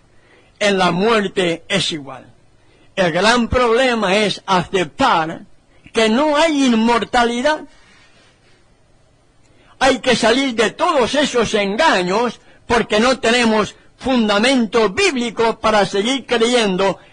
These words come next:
en una enseñanza que fue la que motivó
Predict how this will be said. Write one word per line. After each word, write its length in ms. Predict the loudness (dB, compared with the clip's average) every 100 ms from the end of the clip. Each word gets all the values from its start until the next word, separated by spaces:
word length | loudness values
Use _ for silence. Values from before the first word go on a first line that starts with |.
| -4
en 240 | 0 2
una 380 | 2 2 2 0
enseñanza 1040 | 0 -2 -2 0 2 2 -2 -2 -4 -4 -6
que 200 | -4 -4
fue 480 | -2 -2 0 -4 -8 _ _ _ _ -4
la 240 | -2 -2
que 180 | -2 -2
motivó 800 | 0 -2 -2 -2 0 -2 -2